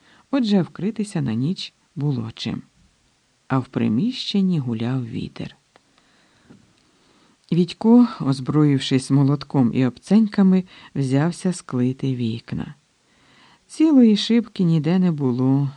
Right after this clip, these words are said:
тому порожні рами кухні і великих кімнат він забивав фанерою, розтрощивши для цього шафи.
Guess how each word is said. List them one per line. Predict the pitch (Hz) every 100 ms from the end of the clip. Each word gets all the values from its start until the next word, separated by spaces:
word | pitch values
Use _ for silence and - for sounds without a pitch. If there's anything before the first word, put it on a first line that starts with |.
| _ _
тому | 123 131
порожні | 131 131 151 240 202 165
рами | 135 139 151 131
кухні | 123 - 151 202 208 - 175 180 - -
і | - 139
великих | 98 208 247 - 190
кімнат | - 139 120 110 143 180 - _ - -
він | 123 143
забивав | 135 120 117 107 117 135 139
фанерою, | 147 143 110 107 95 95 92 - _ _ - - -
розтрощивши | 139 135 - 117 - - 143 208 - 156
для | 113
цього | 104 - 127 131
шафи. | 123 - 92 - -